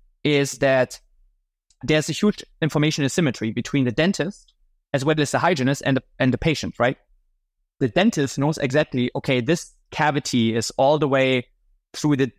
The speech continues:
uh, enamel and into the dentin, and it needs a filling. But now the patient, I don't understand that. So there's a huge suspicion, right, um, of the patient if you really need this treatment.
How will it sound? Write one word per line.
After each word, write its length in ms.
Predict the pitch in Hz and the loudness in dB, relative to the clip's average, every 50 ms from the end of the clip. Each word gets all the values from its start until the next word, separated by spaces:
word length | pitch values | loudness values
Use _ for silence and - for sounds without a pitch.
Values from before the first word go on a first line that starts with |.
| _ _ - | _ _ -2
uh, 240 | 127 123 120 123 - - | 2 2 2 2 2 0
enamel 360 | 135 127 127 135 143 143 135 | 0 2 2 2 2 2 0
and 180 | 135 127 120 123 | 0 0 2 2
into 200 | 131 127 - 127 | 0 0 0 -2
the 120 | 127 120 | -2 0
dentin, 420 | 127 123 127 120 - 120 117 117 | 2 2 0 2 0 0 0 2
and 160 | 117 - 123 123 | 0 0 0 -2
it 100 | 127 - | 0 0
needs 240 | 151 151 151 - | -2 -2 -2 -2
a 60 | 139 - | -8 -4
filling. 300 | - 131 104 95 - - _ _ _ _ _ _ _ _ _ _ _ _ _ | -4 -4 -4 -4 -10 -14 _ _ _ _ _ _ _ _ _ _ _ _ _
But 160 | - 147 147 | -2 -2 0
now 180 | - 156 151 151 | 2 2 2 2
the 120 | 135 - | 2 -2
patient, 520 | - - - 190 202 - - 139 127 127 - - | -2 0 0 0 0 0 0 2 2 0 2 0
I 140 | 123 127 151 | 2 2 2
don't 160 | 160 175 147 | 2 2 2
understand 460 | 120 117 113 117 - - 110 110 110 - | 2 0 -2 -2 -2 0 0 0 0 0
that. 240 | 117 135 120 - - _ _ _ _ _ _ _ _ _ _ _ | 0 0 0 -4 -14 _ _ _ _ _ _ _ _ _ _ _
So 340 | - - 160 151 147 143 143 | -4 0 2 4 4 4 2
there's 280 | 131 147 151 151 - - | 2 2 0 0 0 -2
a 40 | 143 | -8
huge 320 | - - 214 214 214 - | 0 0 0 0 0 -2
suspicion, 680 | - - - - 135 - - - 208 - - 120 110 - - _ _ _ - | -12 -8 -6 -6 -6 -6 -2 -2 -2 -2 0 -4 -4 -4 -8 _ _ _ -2
right, 240 | - 127 170 185 - _ _ _ _ - _ _ _ | 0 0 0 0 -2 _ _ _ _ -20 _ _ _
um, 180 | 131 131 127 - | 2 2 2 2
of 140 | - 156 - - | -2 -4 -2 -2
the 80 | - | -4
patient 440 | - - 147 139 131 - 156 156 - - | -2 0 0 0 0 2 0 0 0 -2
if 100 | 131 117 | -4 0
you 140 | 127 131 123 | 0 0 0
really 420 | 123 131 156 175 175 175 175 160 | 2 2 2 2 4 4 4 4
need 340 | 147 151 143 143 143 143 - _ | 2 2 2 2 0 0 -2 _
this 180 | - 135 - - | -4 -4 -4 -4
treatment. 540 | - - - 143 - - 117 107 - - | -4 -2 -2 -2 -2 -2 -6 -8 -8 -10